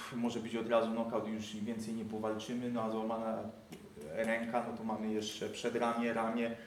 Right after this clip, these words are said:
do użytku, dalej możemy pracować, zasłaniać się możemy, hop, wejść, tak? Jeszcze możemy tą ręką, yy, tą kończyną górną dużo, dużo atakować, więc on atakuje, raz, dwa, wchodzę tam,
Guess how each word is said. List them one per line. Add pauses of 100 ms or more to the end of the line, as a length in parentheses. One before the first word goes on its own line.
(160)
do
użytku,
dalej
możemy
pracować,
zasłaniać
się
możemy, (440)
hop, (180)
wejść,
tak? (460)
Jeszcze
możemy
tą
ręką, (220)
yy,
tą
kończyną
górną
dużo, (280)
dużo
atakować,
więc
on
atakuje, (440)
raz, (480)
dwa, (120)
wchodzę
tam,